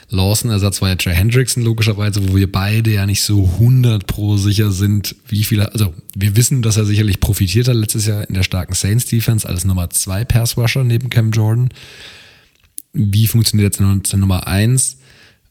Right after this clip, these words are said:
Und da hätte so ein Osai sicherlich nochmal,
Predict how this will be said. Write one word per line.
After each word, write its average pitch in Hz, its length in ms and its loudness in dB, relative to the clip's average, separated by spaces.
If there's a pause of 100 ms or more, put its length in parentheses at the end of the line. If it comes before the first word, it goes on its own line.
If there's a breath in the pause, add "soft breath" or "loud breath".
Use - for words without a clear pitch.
(140)
Und 95 200 -4
da 92 120 2
hätte 104 200 2
so 98 140 -2
ein 101 100 -4
Osai 98 380 -2
sicherlich 98 380 0
nochmal, 101 640 2